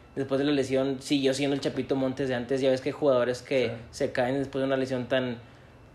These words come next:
Speaker 1: tan dura. Eh, tiene a Ángel Mena, el ángel del gol.
Speaker 2: Sí,
Speaker 1: A mí
Speaker 2: muy
Speaker 1: se
Speaker 2: buen
Speaker 1: me hace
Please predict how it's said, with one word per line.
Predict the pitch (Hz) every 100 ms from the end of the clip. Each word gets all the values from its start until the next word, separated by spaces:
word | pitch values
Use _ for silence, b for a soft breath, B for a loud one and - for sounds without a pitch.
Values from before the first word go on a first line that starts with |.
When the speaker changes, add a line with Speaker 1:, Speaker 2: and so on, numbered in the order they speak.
| - -
Speaker 1:
tan | 135 139
dura. | 156 175 202 220 147
Eh, | 143 135 135
tiene | 139 139
a | 139
Ángel | 156 135
Mena, | 131 139 190
el | 185
ángel | 131 139
del | 135 120
gol. | 113 143 170 - -
Speaker 2:
Sí, | - - -
Speaker 1:
A |
mí | 123
Speaker 2:
muy | 127
Speaker 1:
se |
Speaker 2:
buen | 139
Speaker 1:
me |
hace | 127